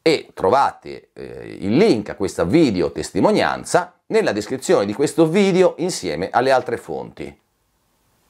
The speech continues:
Lo scioglimento delle Camere decretato da Francesco Cossiga il due febbraio millenovecentonovantadue, la firma cinque giorni dopo del Trattato di Maastricht, in cui Carli ha un ruolo chiave.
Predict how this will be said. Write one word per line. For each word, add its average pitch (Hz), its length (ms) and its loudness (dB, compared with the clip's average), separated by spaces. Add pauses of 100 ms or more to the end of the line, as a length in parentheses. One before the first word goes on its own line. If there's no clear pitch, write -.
(340)
Lo 190 120 2
scioglimento 180 560 0
delle 135 240 2
Camere 120 440 0
decretato 107 480 0
da 120 140 -2
Francesco 127 460 -4
Cossiga 123 580 0
il 95 180 -2
due 147 140 4
febbraio 139 480 0
millenovecentonovantadue, 160 1500 2 (240)
la 117 140 0
firma 110 440 -2
cinque 220 500 0
giorni 127 440 2
dopo 185 420 2 (220)
del 135 280 0
Trattato 107 640 -2
di 117 140 -4
Maastricht, 120 1080 -4
in 233 180 4
cui 101 300 0
Carli 143 520 0
ha 131 160 2
un 143 140 0
ruolo 139 420 2
chiave. 71 640 -4